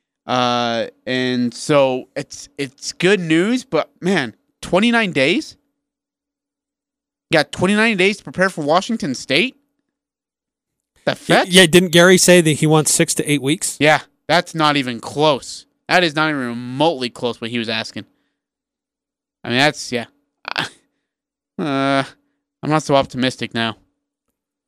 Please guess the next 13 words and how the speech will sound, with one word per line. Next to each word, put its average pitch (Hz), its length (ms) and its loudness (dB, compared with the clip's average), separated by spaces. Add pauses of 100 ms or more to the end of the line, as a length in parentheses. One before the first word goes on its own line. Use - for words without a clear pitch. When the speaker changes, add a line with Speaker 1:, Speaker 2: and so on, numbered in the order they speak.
(280)
Speaker 1:
It's 120 160 -10
good 233 160 2
that 202 160 0
they 151 140 0
got 147 120 2
a - 40 -8
schedule. 127 580 -4 (840)
That 131 140 -10
schedule's 135 400 -2
not 135 180 -2
gonna 117 160 -6
fit, - 300 -6
though. 104 220 -6